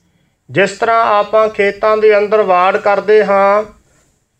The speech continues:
ਜਿਹੜੀ ਵਾੜ ਹੈ ਉਹ ਖੇਤ ਦੀ ਰਾਖੀ ਵਾਸਤੇ ਹੋਇਆ ਕਰਦੀ ਹੈ।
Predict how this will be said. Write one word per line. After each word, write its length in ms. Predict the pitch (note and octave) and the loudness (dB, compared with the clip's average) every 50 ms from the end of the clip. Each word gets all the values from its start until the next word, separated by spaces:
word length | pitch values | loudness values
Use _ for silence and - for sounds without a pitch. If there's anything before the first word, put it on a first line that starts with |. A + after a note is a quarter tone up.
| _ _ _ - | _ _ _ -16
ਜਿਹੜੀ 420 | C3 C3 G3 A3+ B3 A#3+ B3+ B3 A#3 | -6 0 0 0 0 0 -2 -4 -2
ਵਾੜ 420 | F#3+ E3+ E3+ E3 F3 F#3 G3+ G3+ | 0 0 2 2 2 2 2 0
ਹੈ 640 | G#3 F#3+ G3 G3 F#3+ G3 G#3 G#3+ A3 A3+ A#3 - _ _ _ _ _ _ _ _ _ _ - G#3 | 0 0 0 2 2 4 4 2 2 0 -4 -8 _ _ _ _ _ _ _ _ _ _ -4 0
ਉਹ 240 | A3 A3+ A3+ A3+ | 0 0 0 -2
ਖੇਤ 400 | A3+ - F3+ F3+ F#3 G3 F#3+ G3+ | -4 -4 -2 0 0 0 0 0
ਦੀ 240 | A3 G3 A#3 A#3 A3+ | -2 -2 -2 -2 0
ਰਾਖੀ 400 | G3+ F#3+ F#3 F#3 - - G#3+ G#3+ | 0 0 0 0 -4 -6 -4 -2
ਵਾਸਤੇ 500 | G#3 G3 F#3 F#3 F#3+ F#3 - - G#3 G3+ | 0 2 2 2 2 0 -2 -2 -2 0
ਹੋਇਆ 320 | G3 F#3+ F#3+ F#3 F#3 F#3 F3+ | 0 0 0 2 2 0 0
ਕਰਦੀ 500 | F3+ - F3+ E3+ D#3 D#3 D#3+ D#3+ C#3+ A#2+ | 0 -2 -2 -2 -2 -4 -4 -4 -4 -4
ਹੈ। 280 | C3 B2+ A#2 - - | -4 -6 -8 -10 -14